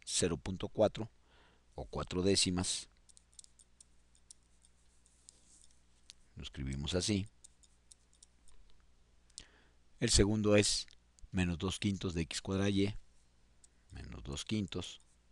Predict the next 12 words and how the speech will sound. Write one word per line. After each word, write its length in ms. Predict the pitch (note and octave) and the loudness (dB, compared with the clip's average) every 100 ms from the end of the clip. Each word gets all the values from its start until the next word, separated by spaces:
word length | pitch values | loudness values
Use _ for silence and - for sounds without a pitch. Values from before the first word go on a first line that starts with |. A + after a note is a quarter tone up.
| _ - _ _ _ - - - - - - | _ -20 _ _ _ -20 -20 -20 -20 -20 -20
Esto 220 | - - D2+ | -20 -8 -2
va 60 | |
a 40 | D#2 | 0
ser 200 | F2 F#2 | 2 2
igual. 360 | G2 G2+ G#2 - - - _ _ _ _ _ - - - | 4 4 4 -8 -20 -20 _ _ _ _ _ -20 -20 -16
Podemos 320 | - A#2+ A2+ - | 2 4 4 0
convertir 400 | F#2 F2+ - F#2 | 0 0 2 0
los 100 | F2+ | 0
dos 180 | F#2 | -4
quintos 320 | - F2+ - F#2 | -4 -6 0 0
a 60 | |
décimos. 520 | F#2+ F#2 G2+ G2+ - | 2 0 0 -4 -8